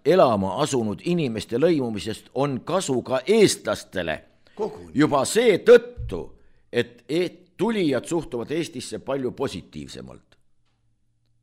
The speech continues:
Speaker 2: Eesti
Speaker 1: Kui meie ise.
Speaker 2: Ding an sich.
Speaker 1: No,
Speaker 2: Mis see
Speaker 1: no,
Speaker 2: on?
Speaker 1: sele-, seleta nüüd.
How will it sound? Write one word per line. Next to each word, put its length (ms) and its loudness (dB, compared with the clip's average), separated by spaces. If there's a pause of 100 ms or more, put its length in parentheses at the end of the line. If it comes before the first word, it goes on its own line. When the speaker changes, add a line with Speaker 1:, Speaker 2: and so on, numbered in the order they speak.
(680)
Speaker 2:
Eesti 400 -8
Speaker 1:
Kui 140 4
meie 260 6
ise. 260 -2
Speaker 2:
Ding 340 -6
an 180 -6
sich. 300 -8 (840)
Speaker 1:
No, 120 2 (180)
Speaker 2:
Mis 240 -8
see 120 6
Speaker 1:
no, 100 -2
Speaker 2:
on? 80 -8
Speaker 1:
sele-, 380 2
seleta 520 4
nüüd. 120 -12